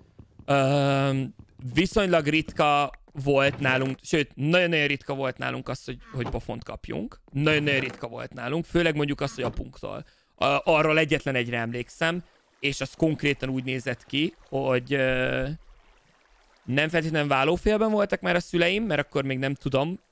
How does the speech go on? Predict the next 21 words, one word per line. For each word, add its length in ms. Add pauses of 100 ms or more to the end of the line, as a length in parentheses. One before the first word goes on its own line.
mert 160
hogy 120
nem 180
tudtuk 380
meg 180
egyébként 520
akkoriban, 500
hogy 140
vállófélben 600
vannak-e. 460 (600)
Öm, 1000 (160)
de 180
hogy 180
anyum 260
gyakorlatilag 640
egy 100
napon 280
keresztül 420
keltette 420
a 40
feszültséget. 840